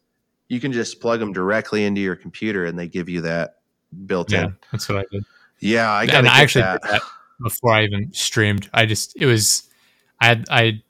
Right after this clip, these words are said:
Speaker 2: back when I was just, like, learning photography, I set the D S L R up to my computer like that.
Speaker 1: Do you use
Speaker 2: And I was just
Speaker 1: O B S?
Speaker 2: doing it. Yeah.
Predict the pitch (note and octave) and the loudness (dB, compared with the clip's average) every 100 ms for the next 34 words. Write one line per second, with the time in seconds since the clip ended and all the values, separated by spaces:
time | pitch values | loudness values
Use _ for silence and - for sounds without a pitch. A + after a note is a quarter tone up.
0 | _ C#3+ B2+ A#2+ A#2 A2 G#2+ - G#2+ G#2+ | _ -2 0 2 2 0 -2 -2 -4 -2
1 | A2 G#2+ G2+ G2+ G#2+ G#2 G#2 G#2 G2 - | -2 -2 -6 -2 0 2 2 0 0 -2
2 | G#2+ G2+ A2 G#2 - A#2 G#2 G2+ - _ | -2 -2 0 0 2 0 0 -2 -4 _
3 | - A#2 G2+ G#2 - A#2+ A2 G#2+ G2+ - | -2 -2 -2 -6 -4 0 0 0 -2 2
4 | A2 G#2+ G#2+ - _ _ _ _ _ C3 | 4 4 2 -4 _ _ _ _ _ 4
5 | A2+ A2+ B2+ B2 A#2+ C3 - B2 A2+ G#2+ | 4 4 2 4 4 4 2 2 2 2
6 | G#2 - _ _ _ _ _ _ _ _ | -2 -6 _ _ _ _ _ _ _ _
7 | _ - - _ _ _ C3 A#2+ G2+ | _ -20 -20 _ _ _ 6 6 6